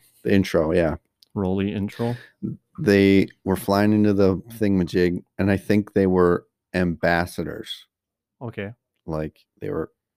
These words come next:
Speaker 1: I don't even know what that word means,
Speaker 2: Ambassadors are,
Speaker 1: but
Speaker 2: like, ba-, basically people that are sent to give greetings, I'm thinking. Ambassadors. Like, you're
Speaker 1: Okay.
Speaker 2: representing your country.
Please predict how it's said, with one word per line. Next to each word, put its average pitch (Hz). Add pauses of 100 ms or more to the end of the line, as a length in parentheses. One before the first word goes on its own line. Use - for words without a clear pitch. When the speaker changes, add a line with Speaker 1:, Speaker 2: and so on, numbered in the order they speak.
(340)
Speaker 1:
I 95
don't 95
even 85
know 85
what 85
that 82
word 80
means, 90
Speaker 2:
Ambassadors 131
are, 107
Speaker 1:
but 101
Speaker 2:
like, 98
ba-, 117 (120)
basically 107
people 110
that 98
are 90
sent - (140)
to 98 (380)
give 104
greetings, 107 (480)
I'm 120
thinking. 170
Ambassadors. 110
Like, 104
you're 131
Speaker 1:
Okay. 135
Speaker 2:
representing 123
your 98
country. 104